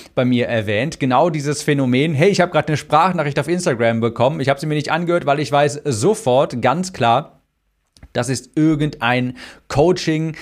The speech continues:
äh, irgendeine Coaching-Strategie.“ Und ich habe ganz viele Nachrichten darauf bekommen. Ich bekomme die auch die ganze Zeit. Ich werde auf LinkedIn die ganze Zeit angeschrieben. Ich bekomme die ganze Zeit irgendwelche Sprachnachrichten. Ich werde die ganze Zeit irgendwie von kalten Kontakten angeschrieben mit immer denselben Formulierungen.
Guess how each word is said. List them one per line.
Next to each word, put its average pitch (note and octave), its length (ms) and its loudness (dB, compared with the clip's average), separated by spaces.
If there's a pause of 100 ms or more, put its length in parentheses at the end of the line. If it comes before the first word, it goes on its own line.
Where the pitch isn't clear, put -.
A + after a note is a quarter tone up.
(160)
äh, C3 100 -4
irgendeine D3+ 280 0
Coaching-Strategie.“ C#3+ 920 0
Und C#3 80 0
ich B2 80 0
habe C3 120 0
ganz D#3+ 280 0
viele F3 160 0
Nachrichten D3 340 0
darauf A#2 220 2
bekommen. C3 320 -2
Ich B2+ 100 -6
bekomme C3 240 -2
die B2 100 -2
auch B2 160 2
die B2 100 -4
ganze A#2+ 240 0
Zeit. A#2+ 200 0
Ich A2+ 60 -8
werde B2+ 100 0
auf A2+ 100 -2
LinkedIn B2+ 280 0
die A#2 60 0
ganze A#2+ 180 -2
Zeit A2+ 100 -4
angeschrieben. B2 400 -2
Ich A#2 80 -8
bekomme A#2+ 240 -2
die A#2 60 0
ganze B2 220 -2
Zeit A#2+ 60 -6
irgendwelche A#2+ 260 -4
Sprachnachrichten. A#2 680 0
Ich A#2+ 140 -4
werde B2 180 0
die B2 80 -8
ganze B2+ 200 -2
Zeit B2 60 -2
irgendwie B2+ 280 -4 (180)
von C3+ 140 -4
kalten C#3 260 2
Kontakten C#3 340 -2
angeschrieben C3+ 520 -2
mit C3 120 -4
immer F3+ 220 4
denselben D3+ 480 2
Formulierungen. D#3+ 720 0